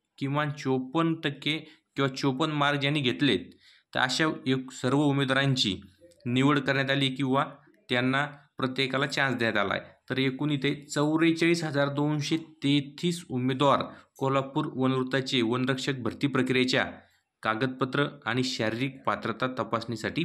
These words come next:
पात्र झालेले आहे मित्रांनो, चौवेचाळीस हजार दोनशे तेहतीस उमेदवार. तर त्याकरता निश्चित केलेल्या तपासणी केंद्राचा पत्ता पुढीलप्रमाणे. तर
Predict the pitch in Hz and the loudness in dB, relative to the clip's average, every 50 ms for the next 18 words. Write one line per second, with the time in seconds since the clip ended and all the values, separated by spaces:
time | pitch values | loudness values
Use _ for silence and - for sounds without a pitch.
0 | - - - - 104 104 107 107 - 120 107 98 90 98 104 107 101 98 87 95 | -6 -8 -6 -2 -2 -2 0 0 0 2 2 2 2 2 0 0 0 0 -2 -2
1 | 90 92 87 85 90 - - - - - - - - 135 127 131 135 135 135 131 | -4 -4 -4 -8 -10 -14 -20 -20 -20 -18 -10 -6 0 2 4 4 4 4 4 2
2 | 135 135 127 117 107 98 113 127 151 175 - - - _ - - 104 95 110 110 | 2 0 0 -2 -2 -2 -2 -2 -2 -4 -8 -16 -20 _ -18 -16 -10 -2 0 0
3 | 110 113 117 117 113 - - 117 104 87 - - _ - - - 135 131 127 120 | 0 2 0 -2 -2 -2 -4 -4 -6 -6 -10 -20 _ -14 -6 -4 -2 -2 0 -2
4 | 104 107 104 98 95 92 85 85 85 87 87 - - - _ _ _ _ - _ | -2 -2 -2 -2 -2 -2 0 0 -2 -2 -4 -8 -16 -20 _ _ _ _ -20 _
5 | _ _ _ - 131 135 139 139 143 139 - - - _ _ - 131 131 131 131 | _ _ _ -4 0 0 0 0 -2 -4 -8 -14 -20 _ _ -4 -4 -2 0 0
6 | 143 135 131 - 151 143 127 120 123 131 127 - - 160 160 160 - - - 139 | 0 0 0 0 0 2 2 4 2 2 2 2 2 2 2 0 -2 -4 -2 0
7 | 127 131 135 131 131 135 143 143 - - - - - - 131 127 127 - 131 131 | 2 4 4 4 4 2 2 0 -4 -8 -8 -6 -2 -2 -2 -2 -2 -2 -2 -2
8 | 131 143 151 143 147 - - 120 117 117 113 113 117 120 - 135 135 - - 107 | 0 0 -2 -4 -6 -6 -4 -4 -2 -2 -2 -2 -2 -2 -2 -4 -4 -4 -4 -6
9 | 104 - - - 113 123 - - - 143 147 143 123 - 110 101 95 92 92 92 | -6 -4 -4 -4 -4 -4 -4 -2 0 4 4 4 4 4 2 0 0 0 -2 -4
10 | 92 92 92 - - - _ _ _ _ - 139 139 131 123 | -4 -6 -8 -12 -18 -20 _ _ _ _ 0 2 4 4 2